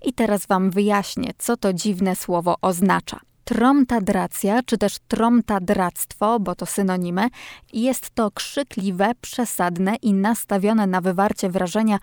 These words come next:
głoszenie wzniosłych, choć często pozbawionych treści, haseł lub poglądów, zwykle politycznych lub patriotycznych,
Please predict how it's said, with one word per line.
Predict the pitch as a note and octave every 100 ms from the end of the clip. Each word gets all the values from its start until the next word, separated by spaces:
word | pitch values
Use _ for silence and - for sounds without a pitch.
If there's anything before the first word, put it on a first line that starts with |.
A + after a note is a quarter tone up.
| - -
głoszenie | G#3 A#3 C4+ - A#3 G3
wzniosłych, | F3 E3+ G3 A#3 - G#3+ G3
choć | - B3 -
często | F#3+ F#3+ -
pozbawionych | - G#3 F#3 F3+ F#3+ F3+ -
treści, | G#3 G#3+ - - - - -
haseł | - B3+ B3 A#3+ G#3
lub | F#3+ -
poglądów, | F#3+ F3 F3+ F#3 G#3+ C4+ -
zwykle | - A3+ C4+ - A#3+
politycznych | - F#3 F3+ A#3 - G3+ G3
lub | F3+ - -
patriotycznych, | G#3 - G3+ F#3+ G3 - - -